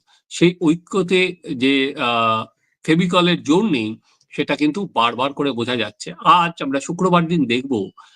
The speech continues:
যে মমতা বন্দ্যোপাধ্যায় এই কোর কমিটি নিয়ে ঠিক কি নির্দেশ দেন। এবং এই ভুতুড়ে ভোটার, ভোটার নিয়ে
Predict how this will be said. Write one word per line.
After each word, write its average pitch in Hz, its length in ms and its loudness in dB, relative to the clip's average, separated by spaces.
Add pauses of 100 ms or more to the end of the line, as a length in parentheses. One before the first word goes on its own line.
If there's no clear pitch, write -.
(180)
যে 165 160 4
মমতা 170 320 0
বন্দ্যোপাধ্যায় 139 640 0
এই 156 200 0
কোর - 320 -4
কমিটি 139 400 2
নিয়ে 165 300 4
ঠিক 170 220 -2 (180)
কি 233 240 2
নির্দেশ 131 460 2
দেন। 107 300 -10 (500)
এবং 247 200 2
এই 262 80 4
ভুতুড়ে 185 480 0
ভোটার, 147 380 -2
ভোটার 143 440 -2
নিয়ে 123 260 -4